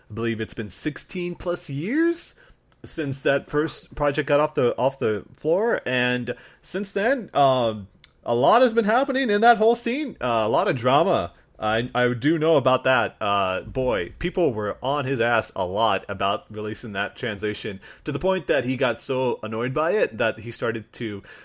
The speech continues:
basically fight back in the forums, if I remember, and, uh, that got him in pretty bad blood between him and the rest of the, uh, Atlas community. <laughs> So, uh, I think that at this point, he was more than happy to finally put this to bed and put this game out, this translation out,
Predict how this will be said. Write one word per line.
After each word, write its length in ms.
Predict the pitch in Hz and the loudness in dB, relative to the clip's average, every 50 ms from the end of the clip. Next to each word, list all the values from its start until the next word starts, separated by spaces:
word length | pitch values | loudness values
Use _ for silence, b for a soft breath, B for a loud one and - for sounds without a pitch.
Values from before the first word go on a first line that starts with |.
| B B B _ | B B B _
basically 320 | _ 117 120 - - 131 110 | _ -6 -6 -6 -4 -6 -6
fight 300 | - - 131 139 135 135 | -2 0 0 0 2 2
back 200 | 139 139 139 - | 2 2 2 2
in 60 | - | -2
the 80 | 110 - | -6 -2
forums, 460 | 131 135 156 175 180 170 139 - - | -2 0 0 0 -2 -6 -8 -10 -8
if 100 | - - | -6 -6
I 60 | 147 | -6
remember, 480 | 147 143 147 151 156 165 165 156 - _ _ - | -4 -4 -6 -2 0 0 0 0 -2 _ _ -4
and, 400 | 110 107 110 107 107 110 104 - | -2 0 0 -2 -2 -4 -6 -6
uh, 280 | 107 104 101 101 98 92 95 | -4 -2 -2 -2 -4 -4 -4
that 400 | 107 104 107 - - - - _ | -4 -2 -2 -4 -6 -16 -16 _
got 240 | - 110 107 104 107 | -2 -2 -2 -2 -2
him 180 | 117 107 104 104 | -4 -6 -6 -8
in 260 | 101 98 98 95 87 _ _ _ | -8 -8 -10 -10 -14 _ _ _
pretty 160 | - 131 135 | -8 -8 -8
bad 440 | 117 98 - 113 113 117 120 113 - B B B B B B B B _ - 104 | -6 -2 0 0 2 0 0 -2 -6 B B B B B B B B _ -16 -6
blood 260 | - 113 110 113 113 | -2 0 0 0 -2
between 380 | 113 113 - - 135 123 117 107 | -4 -8 -10 -8 -8 -8 -8 -6
him 160 | 104 117 117 | -6 -6 -6
and 100 | 110 104 | -6 -6
the 60 | 101 | -2
rest 240 | 104 107 - - - | -2 -2 -2 -2 -2
of 240 | 107 101 101 98 92 - _ | -2 -2 -2 -2 -6 -10 _
the, 60 | - 98 | -12 -10
uh, 460 | 95 95 90 90 90 87 85 87 87 - _ _ | -10 -8 -8 -8 -8 -10 -10 -12 -14 -16 _ _
Atlas 240 | 113 120 - 113 - | -6 -6 -6 -8 -12
community. 460 | - - 117 110 123 135 151 151 120 - - | -12 -14 -12 -6 -4 0 0 0 0 -2 -6
<laughs> 120 | - - - | -8 -10 -12
So, 460 | - - 135 123 117 117 117 117 107 B B B B B B B _ _ _ _ - | -12 0 2 4 4 4 2 0 -2 B B B B B B B _ _ _ _ 0
uh, 60 | 117 | 0
I 80 | 113 117 | 0 2
think 180 | - 151 147 135 | 0 -2 2 2
that 140 | 139 127 127 | 4 4 4
at 100 | 123 - | 4 4
this 160 | 135 135 139 | 0 0 0
point, 400 | - - 147 135 131 127 123 113 | 0 2 4 4 4 4 0 -2
he 160 | 101 123 123 | -4 -2 -2
was 280 | 120 117 110 107 104 95 | 0 -2 -4 -4 -8 -8
more 260 | 123 127 131 139 135 | -4 -2 0 0 0
than 100 | 131 120 | 0 -2
happy 260 | 123 120 123 120 123 | 0 0 0 -2 -2
to 80 | 110 113 | -6 -8
finally 300 | - - 127 120 123 120 | -6 -4 -2 -2 -2 -4
put 220 | - - 135 127 | -2 -4 -6 -4
this 140 | - 120 - | -4 -8 -6
to 100 | - 120 | -6 -10
bed 340 | 98 - 110 107 110 110 104 | -4 0 2 2 2 2 2
and 160 | 104 104 104 | 0 -4 -4
put 140 | - 123 - | -6 -6 -6
this 140 | 120 110 - | -6 -8 -6
game 260 | - 117 110 107 104 | -4 -4 -4 -2 -2
out, 220 | 104 104 104 101 | 0 0 0 -2
this 100 | - 110 | -4 -8
translation 560 | - - 120 107 101 98 107 104 - - 110 95 | -8 -6 -8 -8 -6 -6 -8 -8 -8 -10 -8 -4
out, 260 | 101 101 104 101 | -2 -2 -2 -4